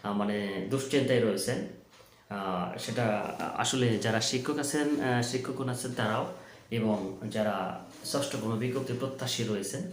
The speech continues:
তারাও, আঠারোতম নিবন্ধন ভাইবা প্রত্যাশী বা ভাইবা দিচ্ছেন যারা, তারাও। তো আজকে আমার মূল বিষয় হচ্ছে এটাই যে ষষ্ঠ গণবিজ্ঞপ্তি আগে হবে নাকি আপনার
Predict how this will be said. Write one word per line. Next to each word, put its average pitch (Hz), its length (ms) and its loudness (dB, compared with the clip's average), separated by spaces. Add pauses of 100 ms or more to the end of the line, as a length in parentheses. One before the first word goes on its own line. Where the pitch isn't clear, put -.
তারাও, - 340 -4
আঠারোতম 107 460 -4
নিবন্ধন 110 480 0 (440)
ভাইবা 110 280 2
প্রত্যাশী 110 480 -2
বা 107 120 -2
ভাইবা 104 300 -4
দিচ্ছেন 104 360 -6
যারা, 101 220 -4 (580)
তারাও। 92 260 -10 (580)
তো 113 200 6
আজকে 175 380 6
আমার 170 200 6
মূল 165 260 6
বিষয় 170 320 4
হচ্ছে 156 300 4
এটাই 143 300 4
যে 113 460 2
ষষ্ঠ - 360 2
গণবিজ্ঞপ্তি 143 800 4
আগে 127 320 4
হবে 135 600 4
নাকি 117 500 0 (1800)
আপনার 104 500 -2